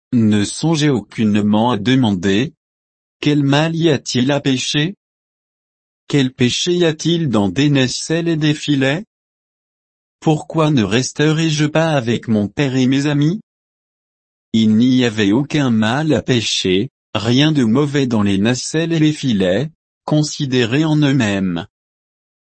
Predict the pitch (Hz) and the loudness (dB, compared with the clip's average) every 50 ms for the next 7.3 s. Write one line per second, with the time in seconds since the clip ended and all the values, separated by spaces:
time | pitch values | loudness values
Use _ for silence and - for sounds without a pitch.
0 | _ _ _ _ _ _ _ - 110 104 104 110 107 - - 131 107 98 - - | _ _ _ _ _ _ _ -2 0 2 2 0 0 0 0 -2 -2 -2 -4 -6
1 | - 147 139 120 - - - - 160 170 165 156 127 110 101 98 131 147 143 135 | -2 0 0 0 -2 -4 -6 -4 -2 -2 0 0 -2 -2 -2 -2 -2 -2 -2 0
2 | 151 151 147 139 143 143 139 147 143 143 - - 135 131 139 156 170 196 202 - | 0 0 0 0 0 0 0 0 -2 -4 -4 -4 -2 0 0 0 0 -2 -4 -8
3 | _ _ _ _ _ _ _ _ _ _ _ _ _ _ _ _ _ _ _ _ | _ _ _ _ _ _ _ _ _ _ _ _ _ _ _ _ _ _ _ _
4 | _ _ _ - 139 139 131 - - - - 165 156 147 143 147 139 123 - - | _ _ _ -4 -4 -4 -4 -8 -10 -4 -2 0 2 2 0 0 -2 -2 -2 0
5 | 143 147 147 160 160 151 165 180 175 165 156 165 - 170 160 156 - 160 147 139 | -2 0 0 0 -2 0 0 0 0 -2 -2 -2 -4 -4 -4 -2 -2 -2 -2 -2
6 | - - 156 151 151 143 139 147 147 156 151 139 123 107 104 98 92 90 87 85 | -2 -2 -2 -2 0 0 0 0 0 2 0 0 0 0 0 0 0 0 -2 -2
7 | 82 82 85 - - | -4 -4 -8 -12 -20